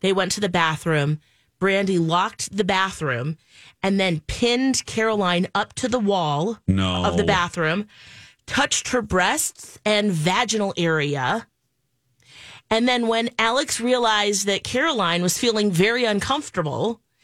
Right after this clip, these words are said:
Speaker 1: she unlocked the door, and then Caroline was like, "I, I gotta get out of here." Went to a hotel right away. She felt absolutely uncomfortable, 'cause who wouldn't?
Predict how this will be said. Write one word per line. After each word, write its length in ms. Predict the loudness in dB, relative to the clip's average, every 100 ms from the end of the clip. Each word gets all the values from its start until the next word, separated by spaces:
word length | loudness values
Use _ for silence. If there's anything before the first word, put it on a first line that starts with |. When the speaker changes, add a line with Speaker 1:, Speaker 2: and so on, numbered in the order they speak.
| -20 -20 -20
Speaker 1:
she 200 | -8 0
unlocked 380 | 0 2 0 -2
the 60 | -2
door, 460 | 0 0 0 -2 -2
and 420 | 0 0 0 0
then 240 | 0 -2
Caroline 340 | -2 -2 -2 -2
was 100 | -4
like, 140 | -4
"I, 220 | -4 -4 0
I 100 | 2
gotta 220 | 2 2
get 140 | 0
out 160 | 0 0
of 60 | 0
here." 200 | 0 0
Went 180 | -2 -2
to 100 | -2
a 40 |
hotel 460 | 0 0 0 -2 0
right 200 | 0 2
away. 440 | 2 2 2 2
She 160 | -2 -2
felt 240 | -2 -2 0
absolutely 580 | -2 0 -4 -6 -6
uncomfortable, 600 | -6 -6 -8 -6 -4 -4
'cause 260 | -2 -6 -8 -6
who 120 | -2
wouldn't? 560 | 0 2 2 0 -4